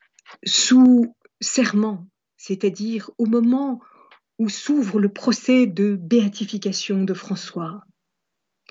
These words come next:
Jeanne dit, « Il lui sembla naïvement, c'est-à-dire avec simplicité, que la très adorable Trinité imprimait intérieurement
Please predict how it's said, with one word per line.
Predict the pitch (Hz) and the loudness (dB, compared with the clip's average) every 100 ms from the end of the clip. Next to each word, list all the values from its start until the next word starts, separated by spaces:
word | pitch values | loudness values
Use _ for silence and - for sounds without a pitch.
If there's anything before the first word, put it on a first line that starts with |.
| _ _ 196 | _ _ -4
Jeanne | 170 214 208 190 | 0 4 4 2
dit, « | 151 151 185 160 - _ _ _ _ _ _ - | 0 -2 -2 -4 -10 _ _ _ _ _ _ 4
Il | 262 269 | 4 4
lui | 320 | 2
sembla | - 302 262 302 311 | -2 -2 0 -2 0
naïvement, | 220 240 294 220 190 180 160 160 190 - _ _ _ _ _ _ _ _ _ _ _ | 2 2 2 0 0 -4 -6 -8 -12 -18 _ _ _ _ _ _ _ _ _ _ _
c'est-à-dire | - 185 202 185 202 | -14 -8 -4 -2 -2
avec | 196 180 170 - | -4 -8 -12 -16
simplicité, | - 214 208 _ _ - 208 - 208 - 254 226 - _ _ _ _ _ | -8 -8 -8 _ _ -10 -8 -4 -6 -4 -6 -6 -12 _ _ _ _ _
que | - | 4
la | 269 269 | 4 4
très | - - 302 320 233 | -2 -4 2 2 4
adorable | 208 240 233 269 294 269 196 208 - | 4 2 0 -4 -4 -4 -6 -8 -12
Trinité | - 269 247 220 - 214 202 226 - _ _ - - - - | -4 2 4 2 -2 -6 -4 -6 -12 _ _ -20 -20 -10 0
imprimait | 294 - - 277 320 311 - - | 0 -2 -4 0 2 0 -4 -2
intérieurement | 294 330 311 277 247 220 208 180 160 160 170 | 2 2 2 0 0 0 0 -2 -6 -8 -14